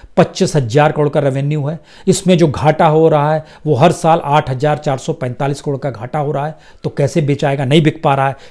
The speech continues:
Shipping Corporation of India तीन हजार नौ सौ छब्बीस करोड़ का रेवेन्यू है, लेकिन उसमें एक सौ बाईस करोड़ का घाटा हो रहा है। स्टेट इंडस्ट्री चला नहीं सकती है, स्टेट जो पीएसयूज़ है उसको रन करने की स्थिति में नहीं है,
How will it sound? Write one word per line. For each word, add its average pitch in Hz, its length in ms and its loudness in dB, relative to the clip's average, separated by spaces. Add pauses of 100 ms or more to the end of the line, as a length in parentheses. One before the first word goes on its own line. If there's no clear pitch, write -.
Shipping 190 500 2
Corporation 175 540 2
of 151 120 -6
India 156 260 -4 (400)
तीन 202 200 6
हजार 165 360 6
नौ 151 120 2
सौ 165 160 -2
छब्बीस 151 400 -4
करोड़ 151 200 -2
का 160 120 -2
रेवेन्यू 139 480 0
है, 175 200 2 (200)
लेकिन 165 220 2
उसमें 160 240 -2
एक 156 140 -4
सौ - 120 -4
बाईस 147 340 0
करोड़ 165 180 0
का 165 120 -2
घाटा 143 280 -4
हो 151 140 -2
रहा 160 140 -4
है। 170 80 -12 (540)
स्टेट 247 720 2 (400)
इंडस्ट्री 196 460 4
चला 151 240 4
नहीं 139 180 -2
सकती - 320 -8
है, 139 240 -8 (440)
स्टेट 214 400 6
जो 190 160 6
पीएसयूज़ 185 640 4
है 208 60 10
उसको 185 240 2
रन 156 180 4
करने 147 300 2
की 156 120 -4
स्थिति 156 300 -4
में 151 120 -2
नहीं 147 240 -2
है, 143 180 -4